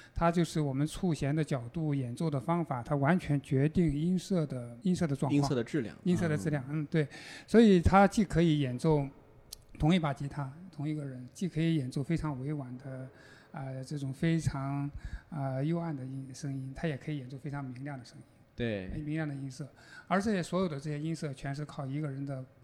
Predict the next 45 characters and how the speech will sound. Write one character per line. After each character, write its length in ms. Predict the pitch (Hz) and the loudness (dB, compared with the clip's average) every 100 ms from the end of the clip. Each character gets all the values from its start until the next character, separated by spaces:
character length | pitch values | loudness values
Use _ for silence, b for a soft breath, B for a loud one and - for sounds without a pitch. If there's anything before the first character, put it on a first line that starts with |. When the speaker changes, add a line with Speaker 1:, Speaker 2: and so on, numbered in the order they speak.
| - | -16
Speaker 1:
手 260 | - - 143 | -12 -10 -10
指 180 | - 127 | -12 -12
上 200 | 139 139 | -8 -8
的 100 | 131 | -8
控 120 | - | -4
制。 20 | 143 | -2
Speaker 2:
可 40 | |
能 80 | 127 | 0
甚 160 | 165 | 0
至 120 | 160 156 | 0 0
指 180 | 127 | -2
尖 220 | 107 151 165 | -2 -2 -2
一 80 | 220 | -8
点 300 | - 131 180 | 0 0 2
点 140 | 127 | 0
的 80 | 110 | 2
角 80 | 202 | 2
度 40 | |
的 60 | 190 | 4
力 60 | |
度。 20 | 214 | 4
Speaker 1:
对， 0 | |
一 160 | 175 | 4
点 0 | |
点 220 | 170 165 | 4 2
角 140 | 151 139 | 0 -2
度 120 | 151 | -2
的 80 | 143 | -2
一 80 | 139 | -4
个 100 | 143 | -6
控 220 | - 143 | -4 -4
制， 100 | 139 | -2
就 120 | 208 | -2
像 160 | 196 175 | 0 -2
我 60 | |
们 80 | 135 | -4
控 240 | 156 175 156 | -8 -8 -8
制 100 | 160 | -10
自 140 | 175 | -10
己 100 | 139 | -8
的 80 | 151 | -8
嗓 220 | 143 123 | -8 -8
音 240 | 139 143 | -6 -6
一 40 | |
样。 100 | 127 | -8